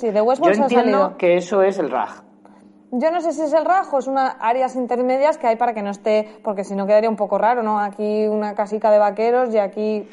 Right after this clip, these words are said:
Speaker 1: ¿sabes?
Speaker 2: Hombre,
Speaker 1: Habrá
Speaker 2: entiendo que
Speaker 1: zonas.
Speaker 2: hay kilómetros entre una
Speaker 1: Por
Speaker 2: casa
Speaker 1: eso.
Speaker 2: y la frontera, y la
Speaker 1: Eso
Speaker 2: frontera
Speaker 1: es.
Speaker 2: y la siguiente casa ya del otro territorio.
Speaker 1: Pero bueno, vamos a lo importante, y es que está allí mi querido Logan Delos,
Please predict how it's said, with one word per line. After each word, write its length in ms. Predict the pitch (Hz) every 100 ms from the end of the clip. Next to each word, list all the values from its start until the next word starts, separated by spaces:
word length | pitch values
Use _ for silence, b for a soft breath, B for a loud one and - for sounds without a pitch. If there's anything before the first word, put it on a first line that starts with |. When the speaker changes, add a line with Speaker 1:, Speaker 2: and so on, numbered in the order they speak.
| -
Speaker 1:
¿sabes? 260 | 220 240
Speaker 2:
Hombre, 160 | 277 147
Speaker 1:
Habrá 220 | 196 208
Speaker 2:
entiendo 120 | 220 151
que 80 | 240
Speaker 1:
zonas. 260 | 240 330 -
Speaker 2:
hay 140 | 123 127
kilómetros 520 | 135 131 135 127 120
entre 300 | 127 117 123
una 160 | 123
Speaker 1:
Por 100 | 127 135
Speaker 2:
casa 440 | - - 143 143
Speaker 1:
eso. 80 | 143
Speaker 2:
y 60 |
la 100 | 139
frontera, 600 | 139 143 135 160 165 180 190
y 240 | 151 135
la 120 | 127
Speaker 1:
Eso 60 | 113
Speaker 2:
frontera 340 | 123 123 139 147
Speaker 1:
es. 60 |
Speaker 2:
y 20 |
la 80 | 143
siguiente 360 | 117 123 120 123
casa 300 | 131 135 156
ya 160 | 143
del 160 | 131 127
otro 340 | 123 120 120
territorio. 360 | 113 - 110 110
Speaker 1:
Pero 100 | 359
bueno, 160 | 415 392
vamos 180 | 453 440
a 40 |
lo 80 | 415
importante, 400 | 302 285 320 320
y 40 |
es 80 | 311
que 80 | 311
está 200 | 262 285
allí 180 | 294 302
mi 140 | 285
querido 380 | 240 220 254 294
Logan 460 | 277 254 294 277 233
Delos, 500 | 294 277 170 -